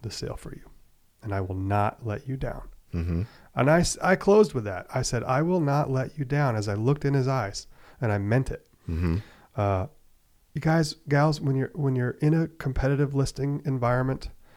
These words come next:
Speaker 1: when you're trying to sell yourself and you're trying to differentiate yourself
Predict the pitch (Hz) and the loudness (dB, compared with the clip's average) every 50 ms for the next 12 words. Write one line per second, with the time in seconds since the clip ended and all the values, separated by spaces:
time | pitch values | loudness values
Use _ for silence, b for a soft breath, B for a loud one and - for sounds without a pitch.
0 | b b b b b - 117 113 117 113 107 104 - - - 131 131 131 143 139 | b b b b b -2 0 0 0 0 -2 -4 -6 -4 -2 0 2 2 2 0
1 | 131 - 135 - - - - 131 123 131 139 139 131 131 - - - 113 110 127 | 0 -2 -2 -2 -4 -4 -2 -2 0 0 0 0 -2 -2 -2 -2 0 2 2 2
2 | 139 - - - b b b b b b - 117 107 104 98 - - - 127 123 | 0 -2 -8 -16 b b b b b b -8 -6 -4 -4 -4 -6 -4 -2 0 0
3 | 131 135 127 135 120 131 131 - - 127 127 131 - 135 131 - 135 127 127 123 | 0 0 0 0 -2 -2 -2 -2 -2 -2 -2 -2 -2 -2 -2 -2 -2 -2 -2 -2
4 | - 131 113 110 117 - - | -2 -2 0 -2 -2 -4 -8